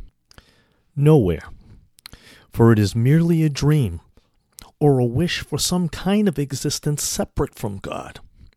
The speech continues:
Yet according to the teachings of Jesus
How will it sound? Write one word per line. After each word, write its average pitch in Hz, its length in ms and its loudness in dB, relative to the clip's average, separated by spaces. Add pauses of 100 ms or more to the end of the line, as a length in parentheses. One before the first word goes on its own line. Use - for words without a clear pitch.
(720)
Yet 160 180 2
according 226 600 0
to 202 120 -2
the 160 220 -8
teachings 220 580 -6
of 196 140 -8
Jesus - 640 -10